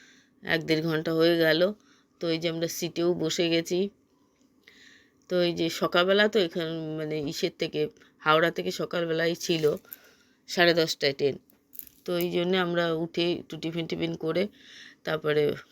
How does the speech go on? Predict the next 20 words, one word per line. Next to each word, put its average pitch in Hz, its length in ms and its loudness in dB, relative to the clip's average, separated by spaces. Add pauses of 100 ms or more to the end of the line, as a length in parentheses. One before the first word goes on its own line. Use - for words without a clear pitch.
(340)
বসে 165 300 0
আছি। 175 420 0
খাবার 165 300 2
বানিয়ে 165 260 0
নিয়ে 165 240 0
গেছিলাম 156 380 -2
বাড়ির 147 260 -2
থেকেই 160 240 -4
ভোরবেলা 151 460 0
উঠে। 175 300 -2 (800)
তো 165 80 -4
এই 165 120 0
যে 156 180 0
বেশটা 165 480 0
রাস্তা 160 300 -2
চলে 160 280 -2
গেছি, 180 360 -2 (680)
এই 78 200 -4
যে 156 160 -4
যাচ্ছি। 151 500 0